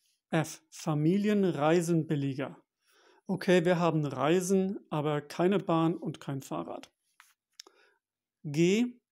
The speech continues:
Urlaub mit dem Fahrrad in Deutschland immer beliebter. Okay. Fahrrad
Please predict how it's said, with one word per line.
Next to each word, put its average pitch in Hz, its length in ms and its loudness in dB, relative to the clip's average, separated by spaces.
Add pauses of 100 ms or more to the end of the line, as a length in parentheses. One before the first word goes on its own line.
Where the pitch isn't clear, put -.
(640)
Urlaub 269 360 2
mit 233 180 0
dem 226 160 2
Fahrrad 156 600 0
in 151 240 -4
Deutschland 196 840 0
immer 190 260 4
beliebter. 165 680 -4 (280)
Okay. 175 580 -6 (1080)
Fahrrad - 800 -6